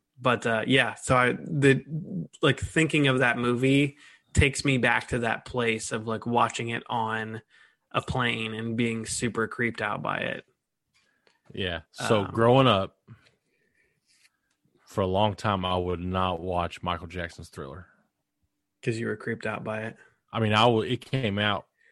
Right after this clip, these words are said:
Speaker 2: I was five or six. I'm scared the shit out of me.
Speaker 1: <laughs>
Speaker 2: I just wouldn't, I wouldn't fuck with it, man. I wouldn't.
Speaker 1: So,
Speaker 2: Even
Speaker 1: so
Speaker 2: the
Speaker 1: have
Speaker 2: song.
Speaker 1: you,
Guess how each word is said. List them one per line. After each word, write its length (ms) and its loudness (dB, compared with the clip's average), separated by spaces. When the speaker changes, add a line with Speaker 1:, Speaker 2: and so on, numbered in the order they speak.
Speaker 2:
I 140 -2
was 220 -6
five 360 0
or 60 -6
six. 500 -8
I'm 80 -10
scared 320 -2
the 40 -10
shit 320 0
out 160 0
of 100 -8
me. 220 -16
Speaker 1:
<laughs> 160 -16
Speaker 2:
I 960 -8
just 160 -14
wouldn't, 240 -4
I 120 -4
wouldn't 200 -4
fuck 240 -6
with 120 -10
it, 60 -18
man. 220 -10
I 100 -6
wouldn't. 440 4
Speaker 1:
So, 60 -20
Speaker 2:
Even 100 -2
Speaker 1:
so 120 8
Speaker 2:
the 60 2
Speaker 1:
have 140 4
Speaker 2:
song. 180 8
Speaker 1:
you, 300 0